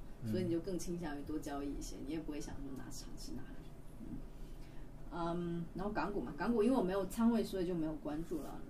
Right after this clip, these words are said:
Speaker 2: 嗯，我估计是跌的，但是具体多少我就没有关注，所以这就是我们说的，没有把钱放到市场里面，你就对它很不敏感，也不太会去了解它具体的一些数据。
Speaker 1: 跌的，跌的，嗯，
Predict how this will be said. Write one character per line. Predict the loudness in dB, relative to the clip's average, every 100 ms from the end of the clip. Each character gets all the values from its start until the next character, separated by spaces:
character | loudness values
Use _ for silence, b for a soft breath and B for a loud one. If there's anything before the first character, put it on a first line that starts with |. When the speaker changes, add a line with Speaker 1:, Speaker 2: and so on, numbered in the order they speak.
| -4
Speaker 2:
嗯， | -2 -2 -2 -2 -2
我 | -2
估 | 6 10
计 | 10
是 | 8
跌 | 2 2 2
的， | -2 -6 4
但 | 6 6
是 |
具 | 4
体 | 2
多 | 2 2
少 | 0
我 | 0 0
就 | 0
没 | -2
有 | -4
关 | -6 -6
注， | -4
所 | -2 0
以 |
这 | 2
就 | 2
是 | 2 2
我 | 2
们 | 2 2
说 | 2 2
的， | 2
没 | 2
有 | 2
把 | 2
钱 | 0 -2
放 | 2 2
到 |
市 | 0 -4
场 | -4 -4
里 |
面， | -2 -2
你 | -2
就 | -2 -2 B B -8
对 | -6 -4
它 | -4
很 | -2
不 | -2
敏 | -2 -2
感， | -4 -6
也 | -6 -6 -6
不 |
太 | -4 -2 0
会 | 0
去 | 0 0 -2 B B B -8 -6
了 | -4
解 | -4
它 | -4
具 | 0 0
体 | 0 -2
的 | -6
一 |
些 | -4 0 0
数 |
据。 | 0
Speaker 1:
跌 | 0 -4
的， |
跌 |
的， | -4
嗯， | -6